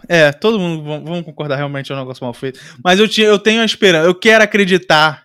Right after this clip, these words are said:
que o cara que, né, quando ele tava fazendo, ele falou assim, "Pô,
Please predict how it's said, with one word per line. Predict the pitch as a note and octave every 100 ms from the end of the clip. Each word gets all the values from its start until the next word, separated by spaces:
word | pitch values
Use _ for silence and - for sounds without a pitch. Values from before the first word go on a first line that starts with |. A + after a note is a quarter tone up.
| _
que | D#3+
o |
cara | D3 D3+ D3+
que, | D3 D3 C#3+ C#3
né, | C#3+ D3 C#3
quando | D#3+ D#3+
ele |
tava | D#3 D#3
fazendo, | D3+ C#3+ D#3 D#3
ele | D3
falou | D#3 D3+
assim, | C#3+ C3
"Pô, | C#3+ -